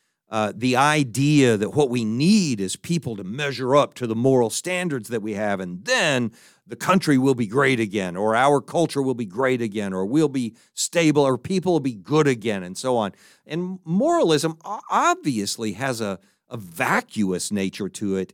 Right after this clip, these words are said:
in light of the profound message of Christ about our inability to do that. And even Paul in his resurre-, in, in his new life in Christ, uh, acknowledging that, "I have not attained, but I'm always pressing toward the mark," and so on.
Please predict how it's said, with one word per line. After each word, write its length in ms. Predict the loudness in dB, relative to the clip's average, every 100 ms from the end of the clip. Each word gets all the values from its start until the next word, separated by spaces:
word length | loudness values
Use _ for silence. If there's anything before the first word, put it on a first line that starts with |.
| _
in 300 | -8 -6 -6
light 500 | -4 -2 -2 -4 -8 _ _ _ _
of 160 | -10 -6
the 100 | -6
profound 840 | -2 -4 -4 -8 -2 -2 -2 -2
message 360 | -4 -4 -8 -10
of 120 | -10
Christ 400 | -6 -6 -6 -12
about 200 | -10 -10
our 100 | -10
inability 720 | -10 -12 -8 -6 -6 -6 -6
to 120 | -10 -14
do 300 | -6 -2 -2
that. 340 | -2 -6 -10 _ -4
And 100 | 0
even 240 | 2 2 -2
Paul 540 | -2 -2 0 -4 -10
in 140 | -8
his 200 | -6 -6
resurre-, 560 | -6 -4 -4 -2 -2 -2
in, 140 | -8
in 180 | -4 -2
his 220 | 0 -2
new 240 | 2 4 4
life 400 | 2 0 -6 -8
in 160 | -14
Christ, 500 | -6 -4 -4 -8 -16 _ _ _ _ _
uh, 180 | -2 -2
acknowledging 840 | -2 -4 -2 0 2 2 0 -2 -2
that, 240 | -4 -6 -8
"I 200 | -10 -10
have 220 | -12 -12
not 240 | -6 -4
attained, 640 | -4 0 0 2 0 -4 -6
but 100 | -6
I'm 140 | -4
always 420 | -4 -2 -2 -4
pressing 440 | -6 -6 -6 -6 -4
toward 300 | 0 2 2
the 80 | -2
mark," 320 | -2 -4 -8
and 140 | -12
so 140 | -2 -2
on. 160 | -2